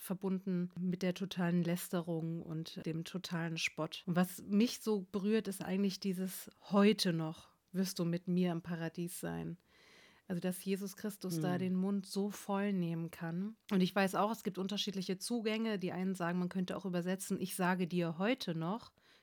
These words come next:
Speaker 1: du wirst mit mir im Paradies sein.“ Oder das wäre ja ein Unterschied zu „Heute
Speaker 2: Mhm.
Speaker 1: noch wirst du mit mir im Paradies sein.“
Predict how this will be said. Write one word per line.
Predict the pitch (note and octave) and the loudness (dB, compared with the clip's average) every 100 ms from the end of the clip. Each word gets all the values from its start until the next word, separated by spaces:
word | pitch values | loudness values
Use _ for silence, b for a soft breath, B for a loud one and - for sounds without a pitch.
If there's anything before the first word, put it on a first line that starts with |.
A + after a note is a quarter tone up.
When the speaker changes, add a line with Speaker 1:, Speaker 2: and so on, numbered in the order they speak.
| _ | _
Speaker 1:
du | F#3 E3 | -6 0
wirst | G#3+ G3+ | -2 0
mit | F#3+ F#3+ | -6 -2
mir | F#3 | -2
im | E3+ | -2
Paradies | F3 E3 D#3 E3+ G#3 B3+ | -4 -4 -4 -2 -4 -4
sein.“ | - F#3 G3+ A#3+ C#4+ | -4 -4 -4 -4 0
Oder | G3+ A3+ G3+ | 2 2 0
das | F#3 - | -4 0
wäre | F#3 G3 | 0 4
ja | F#3+ | 2
ein | |
Unterschied | F#3 G#3+ A3+ - G3 - | 2 -2 -4 -2 -2 -2
zu | F#3+ F#3+ | -2 -2
„Heute | G3 G#3+ A3 - F3 | 2 4 4 2 0
Speaker 2:
Mhm. | |
Speaker 1:
noch | D#3 D#3 - _ | 0 -2 -12 _
wirst | F3+ F3+ - | -2 -2 -2
du | |
mit | F3 F3 | -4 -2
mir | F3+ F3 | -2 -2
im | F3 | -4
Paradies | F3+ E3+ - F3+ F3+ | -6 -6 -6 -8 -8
sein.“ | - D#3 D#3 | -8 -6 -8